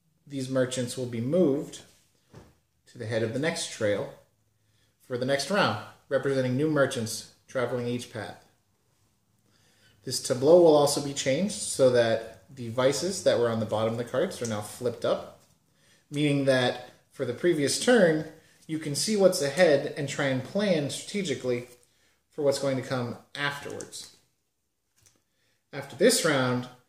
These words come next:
new cards will be drawn from the deck and replace these vices, so you're not always sure what's going to be next. Not all vice cards actually have vices on them.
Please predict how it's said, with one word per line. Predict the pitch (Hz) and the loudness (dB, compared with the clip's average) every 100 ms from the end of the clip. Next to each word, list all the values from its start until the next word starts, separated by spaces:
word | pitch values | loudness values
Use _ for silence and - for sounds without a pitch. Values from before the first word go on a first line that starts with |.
| _ - | _ -8
new | 170 | -4
cards | 202 - 156 | 0 6 6
will | 147 | 6
be | 139 | 0
drawn | 123 135 127 | 0 2 2
from | 120 123 | -2 -4
the | |
deck | 117 147 131 - - _ | 2 2 2 -2 -16 _
and | 135 | -14
replace | 120 110 180 202 - | -12 2 4 4 0
these | 139 123 | -2 2
vices, | 120 117 117 113 - - _ _ | 2 2 0 -6 -8 -16 _ _
so | - | -4
you're | 147 147 | 0 2
not | 165 185 180 | 4 4 4
always | 160 185 151 135 | 6 8 8 4
sure | - 156 143 | 2 4 6
what's | 131 127 - | 6 2 2
going | 131 123 120 | -2 -2 -4
to | 110 | -8
be | 117 | -8
next. | 113 110 101 - - - _ _ _ _ _ _ _ _ _ _ _ _ _ _ _ _ _ _ _ _ _ _ | -6 -6 -8 -10 -14 -18 _ _ _ _ _ _ _ _ _ _ _ _ _ _ _ _ _ _ _ _ _ _
Not | 160 190 | -6 2
all | 185 185 185 - - 147 | 6 6 6 0 -6 0
vice | 143 139 | 2 2
cards | - 131 123 - | 2 2 2 2
actually | 139 - 131 | 0 0 -2
have | 131 180 165 | 2 2 4
vices | 160 156 113 | 2 2 -2
on | 107 98 101 | -4 -4 -6
them. | 107 | -10